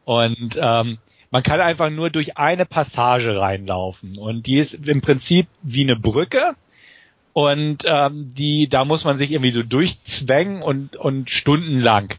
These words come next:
Und auch das haben viele einfach nicht geschafft. Und auch deswegen die Hypnose einfach, damit sie nur stumpf vorangehen und nicht nach rechts und links gucken, weil da ist alles zu bunt und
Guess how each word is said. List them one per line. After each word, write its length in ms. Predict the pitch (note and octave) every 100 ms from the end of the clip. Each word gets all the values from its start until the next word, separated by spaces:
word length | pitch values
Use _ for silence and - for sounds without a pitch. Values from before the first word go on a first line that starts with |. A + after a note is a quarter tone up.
| _ - - _
Und 140 | B2+
auch 180 | C#3+ C3+
das 220 | C#3+ D3
haben 140 | D#3 C#3
viele 260 | D3 C#3
einfach 240 | B2+ C3 B2+
nicht 180 | B2+ -
geschafft. 400 | - D3+ E3 C3+
Und 80 |
auch 120 | A#2+ A#2+
deswegen 360 | C#3 - D#3+
die 100 | D3+
Hypnose 480 | C#3 C#3 C#3+ E3+ D#3
einfach, 240 | C3 B2+ B2
damit 260 | B2+ C3
sie 100 | C3+
nur 160 | C3+ C#3
stumpf 320 | - C#3+ C3+
vorangehen 680 | C3 G#2+ B2 A#2+ G2+ F#2+ F2 - - _ -
und 120 | A#2+
nicht 160 | B2+
nach 160 | B2+ A2+
rechts 200 | C3 -
und 100 | B2
links 280 | C3+ D3 -
gucken, 400 | C#3+ C#3 F3 D3+
weil 140 | A2
da 100 | B2
ist 120 | B2+ -
alles 260 | B2+ A#2+
zu 120 | - A#2
bunt 340 | C#3+ F#3+ F#3
und 260 | C#3+ B2